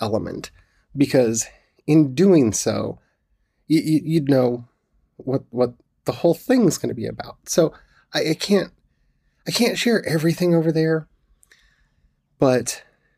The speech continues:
it, it will give you an idea of how I do my world building and how the world building ideas that we have developed are going forward. I will also <laughs> probably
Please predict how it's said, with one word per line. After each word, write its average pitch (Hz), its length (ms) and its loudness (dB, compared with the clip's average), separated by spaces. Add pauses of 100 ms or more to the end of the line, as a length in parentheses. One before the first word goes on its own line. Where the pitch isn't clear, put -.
(240)
it, 156 140 4
it 139 160 2
will 156 160 4
give 190 200 -2
you 220 120 4
an 196 40 4
idea 135 580 2 (340)
of 120 240 0
how 147 580 -2 (340)
I 156 140 4
do 160 140 4
my 147 120 4
world 120 300 -2
building 110 460 0
and 117 120 -4
how 135 300 0
the 131 100 0
world 120 220 -4
building 113 260 -6
ideas 107 360 -4
that - 160 -10
we 110 160 -4
have 98 240 -10
developed 123 480 -2 (420)
are 113 80 -2
going 110 280 0
forward. - 380 -10 (1160)
I 175 80 2
will 185 100 4
also 240 300 2
<laughs> 285 80 -4
probably 208 960 0